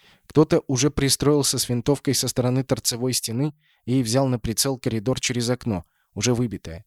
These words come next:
а я даже шума не слышал. Отскочил назад. Пуля пробила дверную фрамугу, взлохматив ее щепками. Быстро выглянул, пустил длинную патронов на пятнадцать очередь в сторону окна, заставив укрыться уже кого-то там,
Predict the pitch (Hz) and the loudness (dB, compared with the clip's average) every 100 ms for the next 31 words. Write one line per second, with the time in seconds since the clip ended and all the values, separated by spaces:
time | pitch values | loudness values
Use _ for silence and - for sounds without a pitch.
0 | - 120 156 143 151 - 131 95 95 - | -2 2 4 4 2 0 0 -2 -4 -6
1 | 110 - - _ - 107 127 120 160 156 | -6 -10 -12 _ -6 -2 0 2 2 2
2 | 131 110 - - - 160 175 139 131 139 | 2 -2 -6 -14 -2 0 2 2 2 2
3 | 151 123 127 120 143 127 127 120 135 143 | 2 2 2 2 0 0 0 0 0 -2
4 | 135 120 113 - 123 - 113 127 123 110 | -4 0 -2 0 -4 -4 -6 -2 -2 -2
5 | - 117 - - 87 _ - 92 170 - | -4 -6 -12 -16 -18 _ -10 0 2 4
6 | 165 156 135 117 101 98 - 123 - 160 | 2 2 0 -2 -2 -4 -2 -2 0 -2
7 | 139 135 160 156 143 139 - 143 135 - | -2 -2 0 0 0 0 0 -2 -2 -2
8 | 127 127 - 139 - 123 135 - 123 110 | -4 -4 -2 -2 -2 -2 -2 -2 -6 -6
9 | - 127 120 113 110 135 143 123 110 135 | -2 0 0 0 -2 -2 -4 -2 -4 -4
10 | 127 120 123 131 139 - 131 113 120 - | -4 -8 -10 -6 -4 -2 -4 -4 -6 -2
11 | 120 120 - - 104 87 | -2 -2 -4 -6 -6 -6